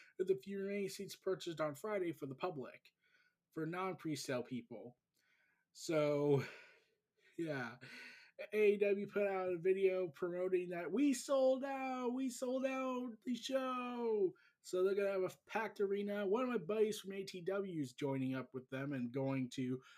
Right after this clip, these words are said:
go to Chicago and watch the event in person. Lucky him. Uh, we'll probably never get to experience that, that kind of thing. I'm still waiting for Madison Square Garden so we can go there.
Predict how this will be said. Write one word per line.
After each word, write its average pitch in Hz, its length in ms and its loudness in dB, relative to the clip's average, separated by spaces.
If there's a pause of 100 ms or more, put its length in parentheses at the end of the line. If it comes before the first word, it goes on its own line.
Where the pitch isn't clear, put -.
(140)
go 151 180 2
to 139 220 2
Chicago 135 720 -2
and 131 140 -2
watch 127 280 -4
the 131 120 -2
event 123 480 -4 (260)
in 127 160 -2
person. 147 720 -2
Lucky 120 400 -4
him. 123 380 -4 (680)
Uh, 131 180 0 (680)
we'll 180 120 -4
probably 151 320 2
never 117 220 -4
get 113 200 -14
to 117 100 -6
experience 110 640 -10
that, 120 160 -8 (120)
that 117 240 -6
kind 120 160 -4
of 117 100 -10
thing. 127 200 -4 (320)
I'm 202 160 0
still 160 400 2
waiting 151 320 0
for 139 160 -4
Madison 135 400 -2
Square 127 220 -6
Garden 117 320 -6
so 120 160 -10
we 110 100 -12
can 117 160 -8
go 113 240 -8
there. 107 460 -8